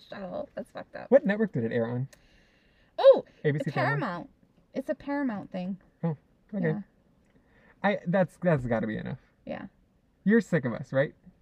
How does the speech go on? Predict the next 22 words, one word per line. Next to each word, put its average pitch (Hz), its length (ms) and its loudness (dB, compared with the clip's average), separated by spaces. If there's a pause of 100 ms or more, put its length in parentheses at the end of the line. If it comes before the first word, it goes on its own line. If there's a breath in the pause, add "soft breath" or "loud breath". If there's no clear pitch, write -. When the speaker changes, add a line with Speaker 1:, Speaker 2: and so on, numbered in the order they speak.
(200)
Speaker 1:
No. 220 360 -2 (340)
They 403 80 -8 (260)
love 180 140 -2
us. - 140 -4
Speaker 2:
They 180 120 4
love 139 200 2
Speaker 1:
They 381 120 -2
Speaker 2:
us. 403 40 0
Speaker 1:
love 415 240 -2 (100)
it. 139 120 -4 (200)
Speaker 2:
Right, 165 220 -2
we 143 80 -2
can 147 160 -2
tell 151 140 -2
from 147 140 -4
all 139 60 -2
the 135 80 -6
five-star 139 400 -4
reviews 131 300 -4
that - 100 -8
they - 100 -8
leave. - 200 -10